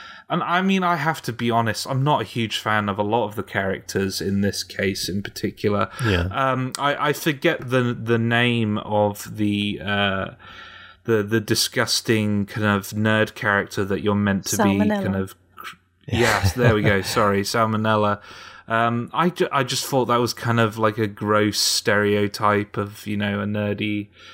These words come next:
Speaker 1: character.
Speaker 2: Kind of the otaku type.
Speaker 1: Yeah, I just, I don't,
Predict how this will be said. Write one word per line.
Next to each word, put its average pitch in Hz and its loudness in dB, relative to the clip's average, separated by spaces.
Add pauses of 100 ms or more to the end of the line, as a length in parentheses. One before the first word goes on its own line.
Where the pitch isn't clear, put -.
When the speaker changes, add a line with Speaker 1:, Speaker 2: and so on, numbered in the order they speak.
(220)
Speaker 1:
character. 98 0
Speaker 2:
Kind 95 0
of 85 -4
the 98 2
otaku 92 2
type. 87 0 (240)
Speaker 1:
Yeah, 123 2
I 127 2
just, - -2
I 127 2
don't, 123 0